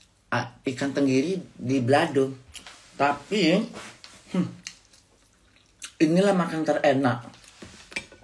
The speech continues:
untuk kita yang tinggal di luar negeri, ya. Ya, untuk kita makan di luar negeri ini tuh paling enak. Gak ada saingannya. Juaranya dia. Hah?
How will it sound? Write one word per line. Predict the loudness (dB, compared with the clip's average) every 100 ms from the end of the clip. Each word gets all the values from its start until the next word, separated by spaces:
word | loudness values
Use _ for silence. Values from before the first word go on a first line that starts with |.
| -18 -18 -20 _ _ -20 -20 _
untuk | -4 -2 -2
kita | -2 0
yang | 2
tinggal | 4 4
di | 4
luar | 4 4
negeri, | 0 -4 -10 -12 -20 _ _ -4
ya. | -2 -2 -8 _ -20 -20 -16 -16 -16 -20 _ _ _ _ -20 -20 _ _ _ _ _ _ _ _ -20 _ _ -20 -20 -20 -20 -20 -20 -20 -20 -20 -20 -20 -20 -10
Ya, | -6 -6 -10 -16 -20 -20 _ -10
untuk | -4 -2
kita | -2 0
makan | 0 2
di | 2 4
luar | 2
negeri | 0 -2 -2
ini | -2 -2
tuh | -4
paling | -4 -4 -2
enak. | -2 -2 -4 -12 -20 -20 -20 -20 _
Gak | -2 -2
ada | 0
saingannya. | -2 0 2 2 2 0 -6 -14 -20 _ _ -2 -2 -4 -8 -6 -4
Juaranya | -2 2 2 2 2 4 4
dia. | 2 -4 -6 -16 -20 -16 -8
Hah? | -6